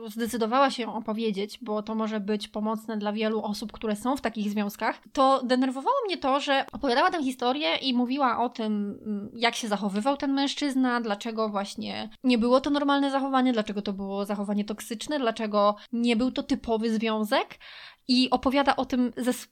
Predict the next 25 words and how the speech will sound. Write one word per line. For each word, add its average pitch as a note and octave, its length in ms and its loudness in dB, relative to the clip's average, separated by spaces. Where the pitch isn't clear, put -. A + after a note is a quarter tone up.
perspektywy C#4+ 680 0
siebie D#4+ 400 2
sprzed C4 320 -4
lat. G3+ 300 -4
Y, A#3+ 140 2
z A3+ 100 -6
siebie, C4+ 460 2
z C4+ 100 -10
tego A3 200 0
małżeństwa, C4 880 4
y, A3+ 40 -6
siebie, C#4+ 360 0
czyli B3 220 -4
osoby A#3 300 -2
zmanipulowanej. A3 920 -2
Ale B3 400 6
mimo, E4+ 260 2
że E4+ 100 0
opowiada C#4+ 400 0
to C#4 80 -6
z - 60 -12
perspektywy B3 760 -2
siebie G#3 320 -4
tamtej G#3+ 320 -2
dawnej, D#4 460 4